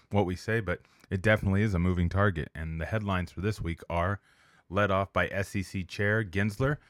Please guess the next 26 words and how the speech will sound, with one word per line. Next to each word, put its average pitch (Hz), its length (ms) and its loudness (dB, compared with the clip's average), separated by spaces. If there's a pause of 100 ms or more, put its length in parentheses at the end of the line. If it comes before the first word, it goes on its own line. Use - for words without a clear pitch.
(920)
He 120 160 2
says, 101 520 2 (200)
"Bitcoin 117 440 0
is 92 120 0
not 98 260 4
a 101 40 -2
security." 90 680 -2 (120)
So - 160 -8
the 85 60 -4
question 85 360 -8
is, 80 200 -8
what 78 120 -6
about 90 220 0
Ethereum? 147 500 -2 (400)
So - 160 -12
we 85 140 -4
have 80 400 -2
a 78 100 -8
link 80 280 -8
to - 100 -16
the 82 80 -6
article 82 540 -6 (100)
in 82 100 -6
our 78 120 -4
show 76 220 -6
notes. 82 380 -6